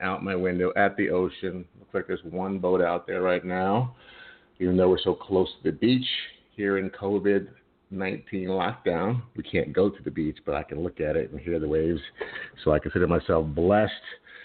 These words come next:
I wanted to hop on here today and say, "Fuck, first, to stay,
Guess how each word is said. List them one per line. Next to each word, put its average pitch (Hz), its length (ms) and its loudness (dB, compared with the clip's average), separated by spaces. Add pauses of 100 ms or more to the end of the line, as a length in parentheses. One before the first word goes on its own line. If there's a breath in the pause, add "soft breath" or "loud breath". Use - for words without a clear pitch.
(240 loud breath)
I 110 40 2
wanted 123 240 2
to - 0 -
hop 127 200 2
on 123 160 2
here 120 140 4
today 117 520 2
and 123 120 -8
say, 180 240 -6
"Fuck, 170 220 -4
first, 180 220 -2
to 151 120 -18
stay, 127 260 -2